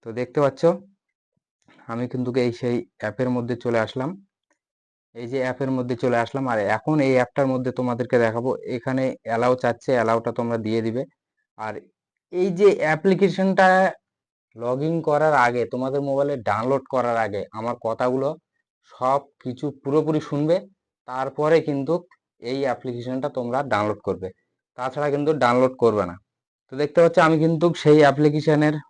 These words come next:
হোম ইন্টারফেসে চলে আসছি। এখানে দেখতে পাচ্ছ অনেকগুলো ভিডিও দেখতে হবে ভাই, এখানে ভিডিও দেখলেই টাকা কামাতে পারবে।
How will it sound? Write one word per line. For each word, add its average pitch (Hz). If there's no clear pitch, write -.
হোম 135
ইন্টারফেসে 135
চলে 131
আসছি। 151
এখানে 156
দেখতে 151
পাচ্ছ 160
অনেকগুলো 156
ভিডিও 151
দেখতে 113
হবে 95
ভাই, 90
এখানে 165
ভিডিও 135
দেখলেই 160
টাকা 135
কামাতে 131
পারবে। 123